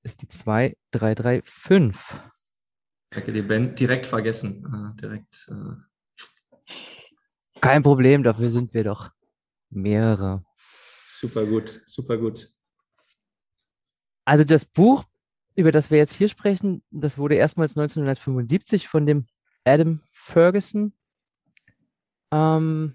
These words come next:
Speaker 1: veröffentlicht mit dem englischen Titel When Money Dies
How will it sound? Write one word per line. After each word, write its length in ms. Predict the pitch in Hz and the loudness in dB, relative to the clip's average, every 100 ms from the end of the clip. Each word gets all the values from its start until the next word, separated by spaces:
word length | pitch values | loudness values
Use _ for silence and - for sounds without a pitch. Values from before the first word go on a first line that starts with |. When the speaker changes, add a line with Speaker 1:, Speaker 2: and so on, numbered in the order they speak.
| _ | _
Speaker 1:
veröffentlicht 720 | - - 165 202 208 214 - _ _ _ _ | 0 0 0 0 0 -2 -8 _ _ _ _
mit 120 | 147 151 | -10 -8
dem 100 | 147 | -6
englischen 360 | 156 170 175 | -4 -4 -6
Titel 280 | 175 175 170 | -8 -4 -2
When 140 | 170 | 0
Money 320 | 170 165 175 160 | -2 -2 -2 0
Dies 460 | 160 180 214 - | 0 2 -2 -6